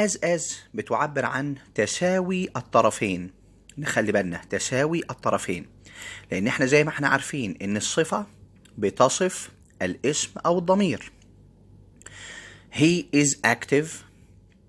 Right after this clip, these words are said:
أو عمرو is active، يبقى هنا دي الصفة.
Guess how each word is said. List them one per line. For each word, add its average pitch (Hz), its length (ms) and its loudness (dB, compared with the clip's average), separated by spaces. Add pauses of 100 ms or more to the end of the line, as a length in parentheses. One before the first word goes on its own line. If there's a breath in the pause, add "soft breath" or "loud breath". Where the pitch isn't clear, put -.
(1300 soft breath)
أو 165 340 4 (200)
عمرو 123 440 0 (100)
is 107 120 -2 (180)
active، 147 380 -4 (680 loud breath)
يبقى 90 160 0
هنا 127 260 0 (100)
دي 95 120 0
الصفة. - 400 0